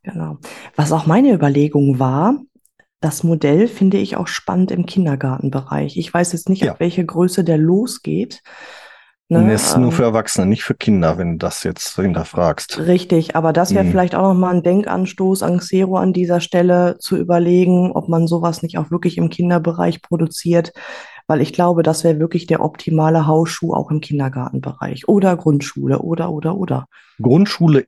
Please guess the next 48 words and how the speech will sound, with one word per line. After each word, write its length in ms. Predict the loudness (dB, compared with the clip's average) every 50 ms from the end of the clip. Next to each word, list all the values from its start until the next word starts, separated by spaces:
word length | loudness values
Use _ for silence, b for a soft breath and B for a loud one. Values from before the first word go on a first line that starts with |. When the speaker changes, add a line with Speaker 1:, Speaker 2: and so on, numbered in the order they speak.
| _
Speaker 2:
eher, 480 | 0 2 2 4 4 4 4 2 0 -2 -6 _ _ _ _ _ _ _ _ _ _ _ 0
würde 120 | 0 0 0
ich 80 | 0 0
sagen. 260 | 0 0 0 0 -2
Kindergarten 720 | -2 0 0 0 0 0 0 0 0 0 0 -2 -4 -4 -4 -6 -12
würde 540 | -18 -18 -12 -10 -8 -4 0 0 2 2 2
ich 100 | 0 0
das 240 | 0 -2 -2 0 0
Risiko 340 | 0 0 0 0 0 0 2
sehen, 180 | 2 2 2 2
dass 120 | 0 -2
die 140 | -4 -6 -8
Kinder 300 | -2 0 2 2 2 2
dann 200 | 2 0 0 0
eben 240 | 0 2 2 4 4
nur 320 | 2 2 0 0 0 -2
reinschlüpfen, 1040 | 0 0 0 0 -2 -4 -8 -12 -10 -6 -4 -4 -4 -4 -8 -8 0 2 2 2 2
aber 200 | 2 0 0 0
dann 180 | 2 2 2 2
damit 260 | 2 2 0 0 0
rumrennen 960 | 0 0 2 2 4 4 2 0 2 2 2 4 4 4 2 2 2 0 0
und 120 | -2 -2
dann 260 | -2 -2 -2 -2 -2 -2
wird's 180 | -4 -6 -6
vielleicht 320 | -6 -2 -2 -2 -2 -2 0
wieder 120 | 0 0
ein 100 | 2 0
bisschen 300 | -2 -4 -2 -2 -2 -2
tricky, 420 | -2 -2 -2 0 2 2 2 4
wenn 160 | 4 2 2 2
sie 100 | 2 0
eben 240 | 0 2 2 2
nicht 200 | 2 2 0 -2
hinten 340 | -2 -2 -2 -2 -2 -2 -4
die 80 | -4 -4
Ferse 360 | -2 0 0 0 0 0 -2
hochziehen. 640 | -2 -6 -8 -10 -12 -8 -2 -2 0 0 -2 -4 -8 _ B B B B B B B
Speaker 1:
Mhm. 260 | 0 0 2 0 0
Speaker 2:
Da 160 | 0 0 2 2
bin 160 | 2 4 4
ich 200 | 2 2 2 2
immer 340 | 4 6 6 4 2 0 -4 -2 0
eher 220 | 2 2 2 2
für 160 | 0 0 2
einen 200 | 2 2 2 2
Hausschuh, 440 | 2 2 2 2 0 -2 -2 0 2
der 140 | 2 2 2
hinten 720 | 2 0 0 0 -2 -2 _ -4 -2 0 0 0 -2 -6